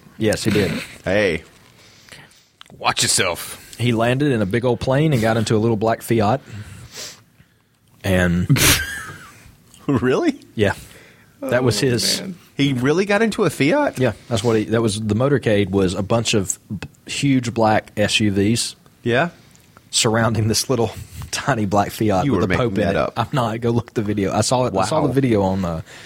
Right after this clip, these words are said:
Speaker 1: Facebook. It had to be true. Anyway,
Speaker 2: Okay.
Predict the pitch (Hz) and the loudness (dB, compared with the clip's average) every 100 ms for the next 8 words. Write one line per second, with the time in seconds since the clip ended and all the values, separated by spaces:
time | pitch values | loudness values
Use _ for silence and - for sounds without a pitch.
0 | - - - _ _ _ - - 113 85 | -20 -20 -20 _ _ _ -10 -4 -2 -2
1 | 73 73 92 80 - 73 - - _ _ | -2 -2 -2 -2 -4 -4 -6 -16 _ _
2 | _ _ _ _ - 165 147 95 - | _ _ _ _ -4 0 2 0 -2